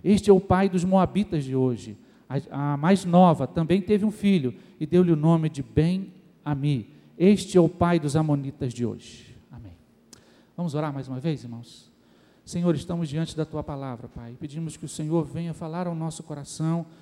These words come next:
segundo as nossas necessidades, Pai. E assim nos colocamos com o coração, desde que estamos aqui nesta manhã, com o coração aberto, para continuarmos ouvindo do Senhor. Oramos assim em nome de Jesus. Amém. O mundo sodomita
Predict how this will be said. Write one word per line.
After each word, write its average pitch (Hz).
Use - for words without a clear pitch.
segundo 175
as 156
nossas 170
necessidades, 135
Pai. 117
E 156
assim 156
nos 180
colocamos 180
com 180
o 160
coração, 170
desde 208
que -
estamos 185
aqui 180
nesta 170
manhã, 165
com 170
o 156
coração 170
aberto, 156
para 147
continuarmos 147
ouvindo 127
do 123
Senhor. 117
Oramos 156
assim 151
em -
nome 160
de 135
Jesus. 120
Amém. 120
O 220
mundo 320
sodomita 254